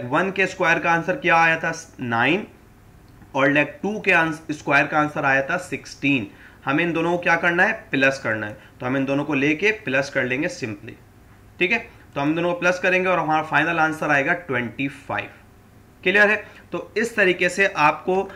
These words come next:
अ, ये काम करना है, इसी तरह ये पूरा टेबल आपको फिल आउट करना है। यहाँ पे आप थर्ड लेग की मेजरमेंट लिखेंगे, टेबल में मैंने आपको फर्स्ट और सेकंड लेग लिख के दे दी है क्योंकि ये सवाल में ही मेंशन था, base and height। तीनों triangles की आपको यहाँ से मिल जाएंगी।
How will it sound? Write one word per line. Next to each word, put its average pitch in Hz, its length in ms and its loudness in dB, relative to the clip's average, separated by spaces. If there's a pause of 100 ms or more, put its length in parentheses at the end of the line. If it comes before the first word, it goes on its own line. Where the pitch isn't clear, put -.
(200)
अ, 151 140 6
ये 151 160 4
काम 180 260 2
करना 165 280 2
है, 175 140 2
इसी 170 240 -6
तरह 175 200 0
ये 180 60 2
पूरा 196 320 0
टेबल 160 340 0
आपको 147 220 0
फिल 139 220 -2
आउट 131 200 -2
करना 110 200 -4
है। 104 60 -4
यहाँ 127 260 -2
पे 147 80 -2
आप 147 280 -2
थर्ड 170 320 2
लेग 175 220 0
की 190 100 -4
मेजरमेंट 180 440 2
लिखेंगे, 185 400 0 (460)
टेबल 170 280 2
में 190 160 2
मैंने 180 220 2
आपको 175 240 0
फर्स्ट 170 340 -2
और 180 60 2
सेकंड 170 340 -2
लेग 160 220 2
लिख 151 180 0
के 160 100 -2
दे 139 220 0
दी 160 120 -4
है 180 140 2
क्योंकि 156 220 -4
ये 160 60 2
सवाल 127 400 0
में 151 140 0
ही 170 140 0
मेंशन 151 440 0
था, 160 260 -6 (280)
base 143 220 0
and 151 120 0
height। 143 220 2 (360)
तीनों 175 220 0
triangles 156 380 0
की 165 80 -2
आपको 156 220 0
यहाँ 143 140 0
से 160 120 -4
मिल 156 220 2
जाएंगी। 156 320 0